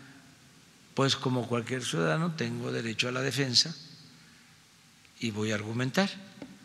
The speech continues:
y me someto a cualquier tribunal, pero me siento muy bien, muy bien, este, con mi conciencia. Eh, y lo que más me importa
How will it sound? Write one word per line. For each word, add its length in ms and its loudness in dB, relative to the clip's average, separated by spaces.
y 80 2
me 140 6
someto 500 6
a 100 0
cualquier 340 2
tribunal, 420 0
pero 340 8
me 120 2
siento 300 4
muy 180 2
bien, 240 0
muy 220 2
bien, 340 2
este, 1120 0
con 160 2
mi 100 2
conciencia. 640 2
Eh, 680 0
y 100 0
lo 180 0
que 200 -2
más 560 2
me 120 0
importa 600 0